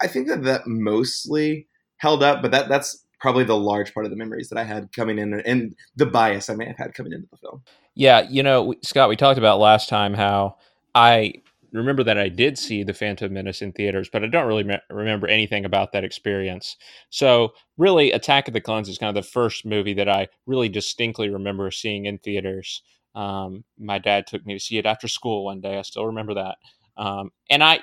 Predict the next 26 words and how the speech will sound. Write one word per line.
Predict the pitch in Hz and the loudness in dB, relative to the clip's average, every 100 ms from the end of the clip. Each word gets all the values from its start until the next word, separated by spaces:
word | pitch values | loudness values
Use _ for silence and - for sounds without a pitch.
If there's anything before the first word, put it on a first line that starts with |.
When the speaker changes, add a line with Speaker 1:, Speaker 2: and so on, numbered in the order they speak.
| - | 2
Speaker 2:
I | 156 | 2
mean, | 151 156 | 4 0
of | - | 0
course, | 180 123 117 | 0 2 2
I | |
was | 107 - | 0 0
seven | 147 123 | -2 -2
years | 113 110 | -2 2
old | 113 98 | 2 2
at | |
the | 101 | -2
time, | 104 95 | -4 -2
so | 113 - | -2 2
I | 117 | 0
did | 107 165 113 | 2 0 0
really | 101 98 95 | 0 -2 -2
enjoy | 101 104 98 | -4 -6 -6
the | 101 | -8
film. | - 95 78 | -8 -8 -8
And, | 78 92 _ _ _ - | -10 -12 _ _ _ -4
you | 139 | 2
know, | |
I | 127 147 | 6 6
was | 151 | 6
surprised | - 156 175 165 131 - - | 0 4 6 6 4 -2 -2
at | 110 | 0